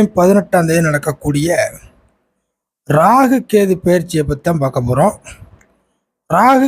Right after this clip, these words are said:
கேது பெயர்ச்சி இந்த முறை சரியா விருச்சிக ராசி நபர்களுக்கு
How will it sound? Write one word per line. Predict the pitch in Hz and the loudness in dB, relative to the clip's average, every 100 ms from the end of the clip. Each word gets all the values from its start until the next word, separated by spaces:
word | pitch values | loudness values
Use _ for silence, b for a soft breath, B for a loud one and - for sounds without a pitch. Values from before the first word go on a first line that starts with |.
| 262 | -2
கேது | 220 208 208 - | -2 0 -2 -2
பெயர்ச்சி | 165 175 - - 95 - - - - _ _ _ _ _ _ _ _ _ _ _ _ _ _ _ _ _ _ - | -2 -2 -4 -12 -16 -18 -20 -20 -20 _ _ _ _ _ _ _ _ _ _ _ _ _ _ _ _ _ _ 0
இந்த | 202 | 4
முறை | 214 240 | 4 4
சரியா | 226 208 226 233 | 2 2 2 2
விருச்சிக | 202 190 220 | 0 0 0
ராசி | 202 190 190 | 2 0 -2
நபர்களுக்கு | 180 180 175 | 0 -2 -2